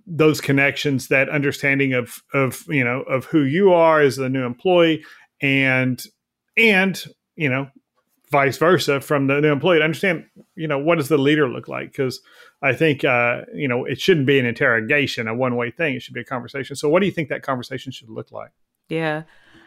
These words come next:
Speaker 2: I think something that I often wanna know, I wanna have clear expectations of what I'm there to do, like, what are, um, my expectations in the workplace, kinda how does this work?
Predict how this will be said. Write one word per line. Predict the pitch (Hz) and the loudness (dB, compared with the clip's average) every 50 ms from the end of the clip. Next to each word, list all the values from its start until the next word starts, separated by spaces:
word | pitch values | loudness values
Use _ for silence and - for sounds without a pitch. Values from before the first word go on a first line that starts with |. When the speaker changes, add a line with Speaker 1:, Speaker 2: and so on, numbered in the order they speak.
| _ - | _ -6
Speaker 2:
I | - 196 | -4 -4
think | 196 - 240 233 226 190 | -2 0 0 0 0 0
something | - 208 190 202 202 226 220 214 | 0 0 0 2 2 0 2 2
that | 196 185 175 165 151 - | 4 4 4 4 2 2
I | - 156 175 | 2 2 2
often | - - 160 160 - 180 170 160 | 2 2 2 0 0 0 0 0
wanna | 160 156 156 151 | 2 0 0 0
know, | 151 151 143 143 143 | 0 0 2 2 2
I | 143 - 143 | 2 0 0
wanna | 151 165 175 175 | 2 0 0 0
have | 165 160 147 - | 0 -2 -2 -4
clear | - - 170 156 - | -4 -2 -2 -2 -2
expectations | - 147 - - - 135 127 - - 147 165 - - 220 233 240 226 - | -2 -4 -4 -2 -2 -2 -2 -2 -2 -4 -2 -2 -4 -2 -2 -2 -4 -4
of | - 147 147 147 | -4 -4 -2 -2
what | 156 151 147 147 151 - _ _ - | -2 0 0 0 -2 -4 _ _ -4
I'm | 139 139 139 135 131 135 131 131 - _ _ _ _ _ - | -2 0 0 0 -2 -4 -8 -8 -12 _ _ _ _ _ -12
there | 160 147 156 151 151 151 | -4 0 0 2 2 0
to | 151 - 139 | -2 -4 -6
do, | 135 131 143 151 175 208 | -4 -4 -2 -2 -2 -2
like, | 226 190 143 135 135 | -2 -2 -2 -2 -2
what | - 135 135 143 147 147 - | -4 -2 0 0 0 0 -2
are, | - 139 139 139 135 135 135 139 135 139 - _ _ _ _ _ _ _ _ - | -2 0 0 0 0 0 0 -2 -4 -4 -6 _ _ _ _ _ _ _ _ -8
um, | - 147 143 139 139 139 - - - - - - _ | -6 -4 -4 -4 -4 -6 -6 -10 -12 -12 -16 -16 _
my | - 151 147 | -6 -4 -2
expectations | 110 151 - - 147 - - 156 151 - - 147 147 | -4 -2 -2 -4 -4 -2 -2 -4 -4 -4 -4 -6 -4
in | 143 | -4
the | 143 135 | -2 0
workplace, | 147 170 180 180 - 190 170 180 - | 0 0 0 0 0 0 0 0 0
kinda | - 165 151 151 | -2 -2 -2 -2
how | 147 151 147 147 | 0 -2 -2 -2
does | 147 143 | -2 -4
this | - 147 139 135 | -8 -10 -12 -10
work? | 143 139 143 151 185 196 - - | -4 -2 2 2 2 2 0 -4